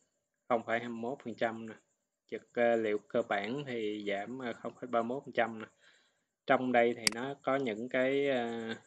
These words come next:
như hàng tiêu dùng thì nó cũng chia ra về đồ dùng cá nhân, sản xuất thực phẩm, rồi hàng gia dụng, đồ uống, nó cũng chia nhiều hơn các bạn. Thì ở trong các cái nhóm ngành này thì cái nhóm tài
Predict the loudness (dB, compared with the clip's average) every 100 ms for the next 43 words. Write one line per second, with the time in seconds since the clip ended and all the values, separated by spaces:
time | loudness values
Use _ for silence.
0 | _ -8 -2 -2 0 0 2 0 -2 -6
1 | -6 -6 -8 -10 -2 2 4 4 2 0
2 | -2 -4 -6 -14 _ _ _ _ 0 2
3 | 2 0 0 0 0 0 2 2 2 0
4 | -6 _ _ _ _ _ _ -10 -8 -4
5 | -6 -8 -20 -14 -14 -12 -12 -10 -10 -8
6 | -10 -8 -8 -6 -6 -6 -2 -2 -2 -10
7 | -14 -16 -10 -8 -8 -10 -12 -16 -16 -16
8 | 0 2 4 2 0 -4 -12 -12 -12 _
9 | _ _ _ _ _ _ -10 -10 -10 -16
10 | -20 _ _ _ _ _ -4 -4 _ _
11 | _ _ _ _ _ _ _ _ _ _
12 | -2 2 2 2 -2 0 0 0 -2 0
13 | 0 0 -2 -2 -2 -2 -6 -8 -8 0
14 | 0 0 -4 0 -2